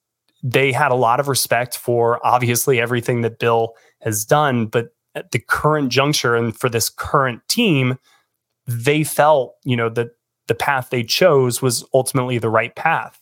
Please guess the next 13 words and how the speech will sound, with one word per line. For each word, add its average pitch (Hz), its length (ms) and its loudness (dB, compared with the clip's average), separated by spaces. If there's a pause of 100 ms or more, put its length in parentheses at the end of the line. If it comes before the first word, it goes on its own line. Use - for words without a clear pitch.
(120)
And 120 300 0
I've 117 200 0
laid 135 220 0
out 139 160 0
the 135 80 0
reasons 123 640 -2 (380)
why 113 300 2
that 120 160 0
may 131 160 0
be 117 180 -2
on 113 160 2
this 117 220 -2
show, 123 640 0